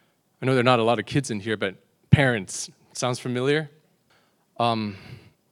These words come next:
and even at that age, I remember looking at my brother and going, "You betrayer.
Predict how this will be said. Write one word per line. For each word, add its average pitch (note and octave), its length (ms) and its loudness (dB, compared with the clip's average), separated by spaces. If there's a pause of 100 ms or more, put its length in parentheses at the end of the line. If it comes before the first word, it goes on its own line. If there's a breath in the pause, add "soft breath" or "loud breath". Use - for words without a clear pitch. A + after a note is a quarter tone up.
(320)
and D#3+ 300 4
even G#3 320 6
at D#3+ 200 8
that C#3 200 4
age, B2 220 0
I A#2 80 0
remember C3+ 580 4
looking C3 420 0
at A2+ 120 -4
my G#2+ 160 -6
brother G#2+ 340 -4
and G2 160 -8
going, G#2 280 -6 (200)
"You G3+ 300 0
betrayer. F3+ 1080 -6